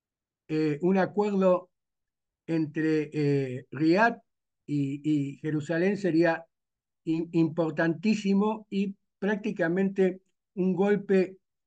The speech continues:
no te digo <clears throat> desde el punto de vista, eh, definitivo, pero sí un golpe muy, muy duro para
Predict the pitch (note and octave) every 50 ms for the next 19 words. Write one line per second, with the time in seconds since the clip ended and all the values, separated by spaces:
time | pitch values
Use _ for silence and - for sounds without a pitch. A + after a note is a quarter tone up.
0 | _ - G#3+ A#3+ - - F#3+ F#3 G3+ G#3+ G3+ G3 F#3+ F#3 F3+ F#3 - - - E3
1 | D3 C#3+ D3 D3 D3+ D#3 D#3+ D#3 D3 D3 F#3+ G3+ G3 F#3+ E3+ D#3+ E3 F#3 - -
2 | - F3 D#3 D3+ C#3+ - - _ _ _ _ _ _ _ _ _ _ - C#3+ C#3+
3 | C3+ C3 B2+ A#2+ A2+ A2 - - _ _ _ _ _ _ - C3 D#3 C#3+ - D#3
4 | D3+ D3+ D3 D3 A#3+ A#3+ A3+ F3+ D#3+ D3 C#3 - D3 C#3 C#3 C3 - G3 G3+ G3+
5 | F#3+ F3 G3+ G3 G3 G3 F#3+ F3 E3+ F#3 G#3 A3 G#3 F#3+ G3 - - - D#3+ F#3
6 | G#3 G3+ F#3+ G3 G3+ G3 G#3 G3+ G3 - - E3+ E3 F3 F3 F3 F3+ F3 -